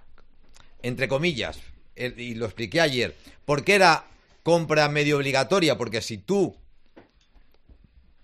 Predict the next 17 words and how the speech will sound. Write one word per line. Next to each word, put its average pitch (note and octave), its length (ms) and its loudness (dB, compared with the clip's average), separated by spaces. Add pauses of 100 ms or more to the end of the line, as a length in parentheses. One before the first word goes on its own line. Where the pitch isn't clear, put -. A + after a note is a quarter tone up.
(800)
cedes D#3+ 340 0
al D3+ 100 2
jugador C3+ 640 0 (720)
y B2 140 -6
en C3 80 -4
septiembre D3 840 -4
de A#2+ 200 -6
este D3 260 -2
año, C#3+ 320 -2
es A2 80 -8
decir, A2+ 520 -6
en A2+ 120 -6
s-, - 240 -14
el A2 180 -6
treinta D3 280 0
de D3+ 100 2
septiembre, C#3 720 -4